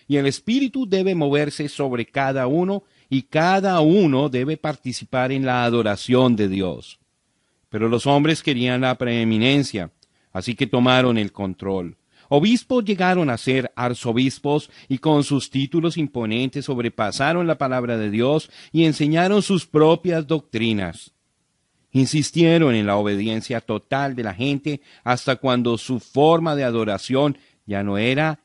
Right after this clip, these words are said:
en ninguna manera semejante a los primeros días después de Pentecostés. Estos hechos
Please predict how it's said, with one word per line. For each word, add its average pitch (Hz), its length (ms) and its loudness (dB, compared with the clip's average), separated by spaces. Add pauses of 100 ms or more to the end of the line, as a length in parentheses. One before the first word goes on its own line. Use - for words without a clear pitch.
en 160 280 2
ninguna 160 560 2
manera 208 380 -4
semejante 151 720 -4
a 123 60 -2
los 117 180 -6
primeros 113 460 -2
días 117 280 -2
después 107 400 -6
de 104 100 -4
Pentecostés. 98 960 -6 (880)
Estos 190 340 -2
hechos 208 460 -2